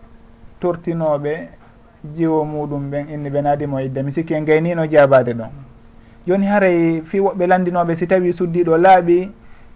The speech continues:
hakkunde fana e alansara woni fana on juulama.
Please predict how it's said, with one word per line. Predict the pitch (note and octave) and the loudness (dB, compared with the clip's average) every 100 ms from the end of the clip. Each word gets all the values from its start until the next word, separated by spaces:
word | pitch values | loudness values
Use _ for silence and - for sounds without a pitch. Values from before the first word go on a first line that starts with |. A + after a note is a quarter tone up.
| - | -4
hakkunde | F#3+ F#3 G3 F3+ | -2 0 0 0
fana | F3 F3 E3 | 2 4 6
e | D#3+ | 4
alansara | D3+ D3 C#3+ D3 | 4 2 4 6
woni | F3 G#3+ D4 - - - - - - - | 6 2 -2 -8 -20 -20 -20 -20 -20 2
fana | G3+ G#3 G3+ | 4 6 6
on | G3+ A3 G3+ | 6 4 -2
juulama. | F3 F#3+ G3 F3+ C3+ B2 | 2 6 8 6 4 -4